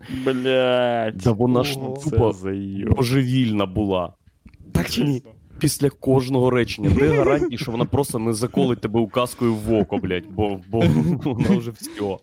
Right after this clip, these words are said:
Speaker 1: <laughs> Бо вона
Speaker 2: Так чи ні?
Speaker 1: просто. <laughs> Я
Speaker 2: Так чи
Speaker 1: уявляю,
Speaker 2: ні?
Speaker 1: що вона вся чухалась від ка-, е, цього, від, е, передозування кофеїном.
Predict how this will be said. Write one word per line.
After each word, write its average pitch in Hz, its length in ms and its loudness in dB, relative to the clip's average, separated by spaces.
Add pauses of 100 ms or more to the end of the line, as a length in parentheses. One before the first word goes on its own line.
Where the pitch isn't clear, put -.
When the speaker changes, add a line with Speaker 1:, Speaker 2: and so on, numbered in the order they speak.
(100)
Speaker 1:
<laughs> 170 160 0
Бо 165 60 -2
вона 156 260 -2
Speaker 2:
Так 156 80 -2
чи 269 100 0
ні? 202 60 -2
Speaker 1:
просто. 156 440 0 (760)
<laughs> - 20 4 (760)
Я 143 120 -10
Speaker 2:
Так 190 180 2
чи - 120 2
Speaker 1:
уявляю, 180 180 4
Speaker 2:
ні? 135 60 -2
Speaker 1:
що 139 120 -10
вона 135 200 -2
вся 143 200 -2
чухалась 156 480 2
від 139 120 -2
ка-, 147 260 0
е, 123 260 -2
цього, 135 400 0
від, 123 220 -4
е, 120 280 4
передозування 123 760 2
кофеїном. 117 640 0